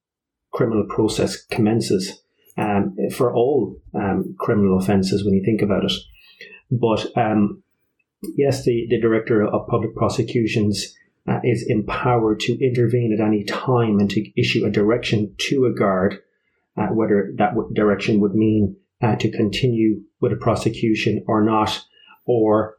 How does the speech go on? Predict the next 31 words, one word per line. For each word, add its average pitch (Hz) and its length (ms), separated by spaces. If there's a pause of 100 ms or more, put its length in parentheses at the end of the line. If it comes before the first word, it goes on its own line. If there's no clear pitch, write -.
as 101 280
is 107 140
often 104 320
the 98 60
case, 101 460
a 110 60
direction 107 580
for 104 480
a 110 160
summary 113 500
matter 107 360
to - 240
proceed 110 420
forward 117 540
onto 104 680 (260)
a 113 60
higher 110 400
court, 101 380
such - 260
as 95 140
the 110 80
Circuit 101 480
Court, 95 260
for 104 160
more 101 180
serious 101 480
matters, 98 520 (680)
uh, 110 140
for - 180
indictable 104 520
offences. - 680